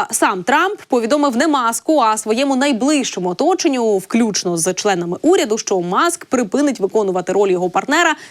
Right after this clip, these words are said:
з управління як людини, яка виконувала брудну роботу найближчими тижнями. Ну і загалом, хто рахує, але з квітня президент Трамп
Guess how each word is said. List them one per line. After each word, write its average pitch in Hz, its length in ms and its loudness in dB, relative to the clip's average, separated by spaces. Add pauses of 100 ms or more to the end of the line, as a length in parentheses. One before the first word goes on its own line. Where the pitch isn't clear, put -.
(240)
з 220 240 0
управління 262 680 2
як 220 400 -6 (180)
людини, 247 760 2 (280)
яка 208 240 0
виконувала 233 640 0
брудну 190 520 0
роботу 254 500 0 (280)
найближчими 226 680 2
тижнями. 180 460 -6 (300)
Ну 440 100 4
і 440 60 4
загалом, 339 380 2 (200)
хто 220 240 -2
рахує, 320 400 2 (300)
але 302 340 2
з - 80 -6
квітня 269 720 2
президент 196 380 -2
Трамп 294 360 0